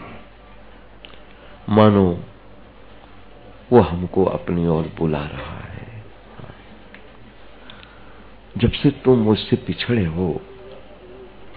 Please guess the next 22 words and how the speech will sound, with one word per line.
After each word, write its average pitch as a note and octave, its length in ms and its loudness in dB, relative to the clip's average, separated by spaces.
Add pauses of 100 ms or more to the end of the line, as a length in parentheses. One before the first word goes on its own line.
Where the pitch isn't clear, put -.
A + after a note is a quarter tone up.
(1040)
तुमको C#3+ 320 6
कहां B2 320 4
ठौर - 380 6
ठिकाना - 540 -8
मिला - 200 -18
है? - 240 -18 (2250)
प्रश्न B2 340 4
है D#2 160 -2
वहां, - 340 -18 (1300)
उसी D#3 220 2
मंदिर A#2+ 440 4
की C#3+ 200 2
ध्वनि F#2+ 380 0
का G#2+ 140 2
प्रश्न - 440 -6
है, - 320 -14 (720)
तुमको C#3+ 300 0
कहां A#2+ 340 -2
ठौर - 400 -6
ठिकाना - 400 -18
मिला - 320 -20
है? - 220 -20